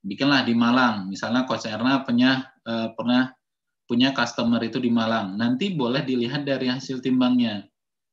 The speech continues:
Ya, pasti waktu sebelum program ditimbang, pas hari kedelapan atau hari ketujuh itu ditimbang lagi.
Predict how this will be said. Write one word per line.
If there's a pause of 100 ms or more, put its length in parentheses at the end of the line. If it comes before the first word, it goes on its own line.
(400)
Ya,
pasti
waktu
sebelum
program
ditimbang, (400)
pas
hari
kedelapan
atau
hari
ketujuh (320)
itu
ditimbang
lagi.